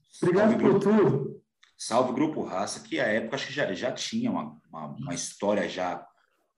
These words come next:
Speaker 2: construída antes de você entrar, já, já era um grupo consolidado, sobretudo no Rio de Janeiro.
Speaker 1: Sim, eles já tinham gravado dois L Ps, né?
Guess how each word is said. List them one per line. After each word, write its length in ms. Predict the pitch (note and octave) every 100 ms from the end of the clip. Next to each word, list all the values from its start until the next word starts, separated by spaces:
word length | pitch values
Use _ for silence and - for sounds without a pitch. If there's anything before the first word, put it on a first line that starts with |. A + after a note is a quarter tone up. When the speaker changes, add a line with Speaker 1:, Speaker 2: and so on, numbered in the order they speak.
| _
Speaker 2:
construída 960 | A2+ A2 - D#2+ D#2+ G#2+ A2+ F2+ E2 -
antes 180 | F2+ -
de 100 | E2
você 280 | E2+ D#2+
entrar, 440 | D2+ D2+ E2+ F#2 F2
já, 340 | E2 D#2 - - -
já 140 | - B2
era 120 | A#2+
um 60 | F#2+
grupo 220 | B2 B2
consolidado, 760 | G2 - F#2 D2+ D#2+ F#2+ - -
sobretudo 420 | - D2+ F#2 A2+
no 60 | G2+
Rio 100 | G2+
de 80 |
Janeiro. 480 | E2 D2 F2 F#2+ G3+
Speaker 1:
Sim, 260 | G#3 B3 B3
eles 360 | G#3 G#3+ A3 D4
já 160 | A3+ A3+
tinham 200 | B3+ B3+
gravado 420 | A#3 A#3 A#3+ F#3
dois 240 | A3 C#4+
L 220 | D4 C#4+
Ps, 280 | G3 G#3 F3+
né? 200 | F#3 F#3